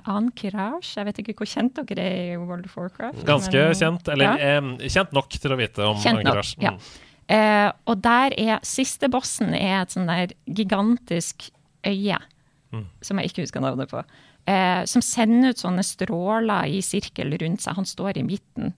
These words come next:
Speaker 1: eh, og det husker jeg veldig godt, fordi at vi kom oss til, eh, nest siste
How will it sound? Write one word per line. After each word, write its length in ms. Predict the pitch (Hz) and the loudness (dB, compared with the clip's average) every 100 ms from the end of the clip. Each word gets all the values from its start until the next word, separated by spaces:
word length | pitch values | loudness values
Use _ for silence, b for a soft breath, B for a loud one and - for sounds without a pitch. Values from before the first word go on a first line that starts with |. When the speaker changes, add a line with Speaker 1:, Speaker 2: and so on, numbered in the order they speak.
| _ | _
Speaker 1:
eh, 240 | - 175 175 - | -4 -2 -4 -4
og 80 | |
det 140 | 196 220 | -4 -4
husker 220 | 254 - 233 | -4 -4 -4
jeg 20 | |
veldig 180 | 185 202 | -4 -4
godt, 180 | 285 311 | -6 -6
fordi 180 | 214 214 | -8 -6
at 100 | 202 | -6
vi 60 | |
kom 320 | 226 - 240 | -6 0 2
oss 160 | 220 - | 2 -2
til, 260 | - 202 202 B B B B - | -2 -2 -2 B B B B -4
eh, 260 | 190 180 | -2 0
nest 360 | 185 254 - - | 2 2 0 -4
siste 480 | - 202 - 190 | -6 -6 -2 -2